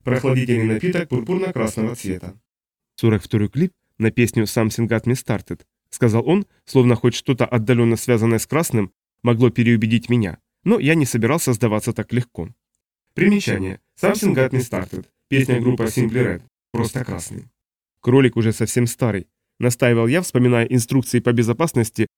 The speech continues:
из буклета «Правильное общение с кроликом», а гладить его уже не обязательно. «Дело не в этом», пожал плечами отец. «Дело в ушах. Я вполне могу обойтись»,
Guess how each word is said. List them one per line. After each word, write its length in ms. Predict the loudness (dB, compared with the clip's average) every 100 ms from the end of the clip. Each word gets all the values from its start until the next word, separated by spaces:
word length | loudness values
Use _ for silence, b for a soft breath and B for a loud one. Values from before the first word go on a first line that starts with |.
| _
из 160 | -4 -2
буклета 420 | -2 -2 -2 -2
«Правильное 420 | 0 2 4 2
общение 460 | 0 -4 -2 0 0
с 80 | -2
кроликом», 520 | -2 0 0 -6 -12 _ _ _
а 120 | -4
гладить 360 | 2 2 2 0
его 160 | -2 -4
уже 200 | 0 2
не 80 |
обязательно. 600 | 2 0 -4 -6 -8 -8 -14 _ _ _ _ _
«Дело 200 | 0 2
не 140 | 4 2
в 60 |
этом», 260 | -2 -8 -12 _ _
пожал 220 | -2 0 2
плечами 400 | 0 0 0 -2
отец. 380 | -6 -12 -12 _ _ _
«Дело 240 | 0 2
в 40 | 0
ушах. 320 | -6 -10 -12 _ _ _
Я 180 | 0 0
вполне 320 | 2 2 4
могу 200 | 4 2
обойтись», 500 | 2 2 -2 -8 -8